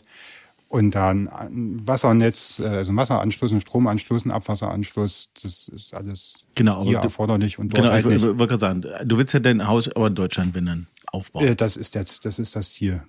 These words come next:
Speaker 1: genau. Also geht's
Speaker 2: Okay.
Speaker 1: bei mir auch größenbedingt schon, weil diese drei Komma fünf Tonnen, wie gesagt, durch die
Speaker 2: <clears throat>
Speaker 1: Dämmung,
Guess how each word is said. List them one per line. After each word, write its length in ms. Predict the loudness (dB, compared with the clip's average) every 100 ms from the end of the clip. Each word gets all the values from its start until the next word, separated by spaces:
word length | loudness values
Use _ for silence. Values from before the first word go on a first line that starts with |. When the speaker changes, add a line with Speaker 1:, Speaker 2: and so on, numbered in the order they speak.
| -4
Speaker 1:
genau. 320 | -2 -2 -4
Also 460 | -6 -4 -4 -4 -4
geht's 180 | -4 -2
Speaker 2:
Okay. 120 | 2
Speaker 1:
bei 20 |
mir 160 | 4 4
auch 100 | 4
größenbedingt 600 | 4 4 6 6 6 4
schon, 300 | 4 4 4
weil 80 | 2
diese 160 | -2
drei 220 | -4 -4 0
Komma 220 | 0 0
fünf 200 | -2 -4
Tonnen, 320 | -2 0 0
wie 80 | -2
gesagt, 360 | -2 -4 -4 -6
durch 240 | -8 -8
die 120 | 2
Speaker 2:
<clears throat> 280 | 6 6 4
Speaker 1:
Dämmung, 400 | 4 4 4